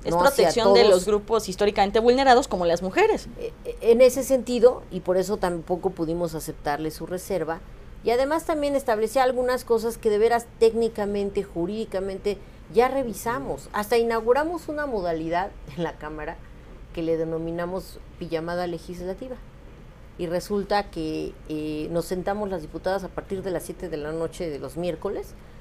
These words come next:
Speaker 2: hasta que terminamos. De tal forma que, eh, ahí fue donde deliberamos la presentación de esta iniciativa por todos los grupos parlamentarios. Entonces, hasta innovamos formas de, de, de, de acercamientos porque todas todo el día andamos corriendo a
Speaker 1: Sí, sí,
Speaker 2: todos
Speaker 1: sí.
Speaker 2: lados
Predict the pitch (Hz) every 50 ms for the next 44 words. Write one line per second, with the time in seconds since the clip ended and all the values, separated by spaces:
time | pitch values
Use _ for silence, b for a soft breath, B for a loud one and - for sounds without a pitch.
0 | B B - 202 - 226 - 233 226 233 226 214 233 240 254 294 359 381 403 330
1 | - - - - - - - - - - - - - - - - - 175 175 -
2 | 202 214 226 220 220 220 220 220 226 220 214 - - 175 175 175 - - - -
3 | 135 143 139 120 - - - 160 170 202 247 302 359 370 370 - - - - 240
4 | 240 240 240 220 196 180 175 160 - 170 165 165 165 165 156 165 160 165 190 285
5 | 339 339 226 170 165 151 - 156 160 - 165 156 - 156 156 - - 185 190 214
6 | 220 B B B B B B B - - 156 160 165 165 - - 180 165 160 156
7 | - - 160 143 - - 180 180 165 196 220 - - - - - - - - 170
8 | 170 165 - 196 180 175 180 170 156 139 143 151 - - - - - 117 120 120
9 | 90 73 92 - - 101 - - - - - - 165 185 208 202 208 214 196 -
10 | B B B B B B B B - - - - 165 - 196 185 185 185 190 190
11 | 214 240 254 254 226 233 - 220 226 226 208 208 175 151 139 156 156 151 143 123
12 | 143 147 139 - 139 143 139 135 135 - - 143 139 135 131 139 139 - 165 147
13 | - 160 165 185 190 185 196 - - - 165 - - - - 202 202 196 202 202
14 | 202 - 196 180 180 180 180 170 180 180 175 170 165 170 170 170 - - 151 139
15 | - 143 156 165 175 185 262 311 - 277 277 302 254 254 - 165 156 156 165 147
16 | 151 175 220 262